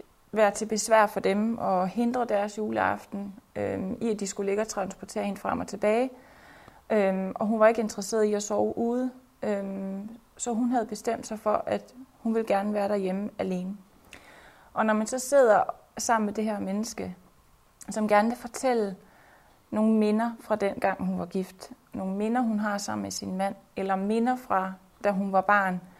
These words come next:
øhm, så vil jeg gerne gøre, at jeg sidder lige de der ti minutter, femten minutter ekstra, og det gør, at besøget bliver lidt længere end planlagt, men det går nok, tænker jeg,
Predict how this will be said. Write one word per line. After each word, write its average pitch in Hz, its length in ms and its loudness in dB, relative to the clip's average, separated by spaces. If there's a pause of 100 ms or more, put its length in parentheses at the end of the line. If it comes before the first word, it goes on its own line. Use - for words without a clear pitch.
(580)
øhm, 190 540 -2
så - 340 -4
vil 240 140 2
jeg 240 180 6
gerne 240 340 2
gøre, 220 320 6
at 214 240 0
jeg 220 100 -4
sidder 269 320 2
lige 285 260 -2
de 294 80 -6
der 285 140 -2
ti 269 260 -10
minutter, 240 320 -4
femten 240 340 -6
minutter 240 340 -2
ekstra, 208 480 -4 (280)
og 208 180 -4
det 233 120 -2
gør, 226 100 6
at 233 100 4
besøget 226 340 4
bliver 226 160 2
lidt 202 160 0
længere 202 260 2
end 202 80 -2
planlagt, 214 540 0
men 214 180 -2
det 226 120 -4
går 226 180 6
nok, 190 240 -4
tænker 185 260 -4
jeg, 208 140 -2